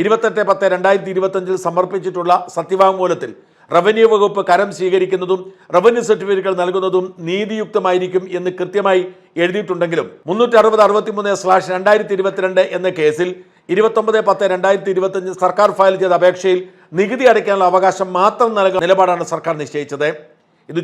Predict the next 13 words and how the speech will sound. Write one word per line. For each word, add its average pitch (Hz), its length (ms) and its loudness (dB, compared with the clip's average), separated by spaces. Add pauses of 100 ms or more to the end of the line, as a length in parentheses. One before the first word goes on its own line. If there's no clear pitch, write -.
ചോദ്യം 185 260 2
ചെയ്യാൻ 180 220 0
ഭൂസംരക്ഷണ 180 560 -4
സമിതി 165 220 -4 (360)
തയ്യാറാകാത്തത് 165 640 2
എന്തുകൊണ്ടാണ്? 151 480 -4 (600)
കരമടയ്ക്കാം 208 640 2 (160)
എന്ന 196 180 -4
ഇടക്കാല 196 400 2
ഉത്തരവിൻ്റെ 190 400 0
അടിസ്ഥാനത്തിൽ 180 500 -2 (340)
പോക്കുവരവ് 214 480 4
നടത്താൻ 180 440 0